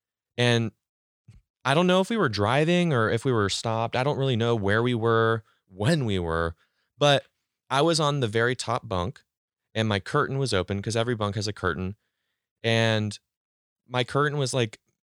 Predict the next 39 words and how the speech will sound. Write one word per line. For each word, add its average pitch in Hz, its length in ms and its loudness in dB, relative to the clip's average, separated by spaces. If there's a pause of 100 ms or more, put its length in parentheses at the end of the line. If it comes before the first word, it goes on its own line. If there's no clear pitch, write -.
(300)
not 160 320 -6
full, 123 420 -6
like, 104 160 -4
fully 123 280 -2
open, 123 260 -2
but 117 80 0
it 117 40 2
was, 113 100 0
like, 107 100 -2
halfway 107 480 -2
open. 98 460 -2
My 104 140 0
light 107 280 0
was 117 160 0
on, 110 440 -2 (520)
and 107 480 0
Phil, 123 800 0 (800)
I 113 140 -2
think, 117 400 -6
was 107 240 -2
in 104 220 -4
the 101 140 -2
back, 101 680 -4 (120)
in 107 120 -4
the 95 60 -2
middle, 98 600 -2 (1200)
if 110 160 -10
not 110 280 -2
the 104 80 -4
bottom. 95 760 -4 (220)
I 110 40 -18
think 139 160 -2
he 143 60 -2
always 113 220 2
had 101 140 0
the 92 60 -2
middle. 90 460 -2 (440)
But 123 160 2
anyways, 123 560 0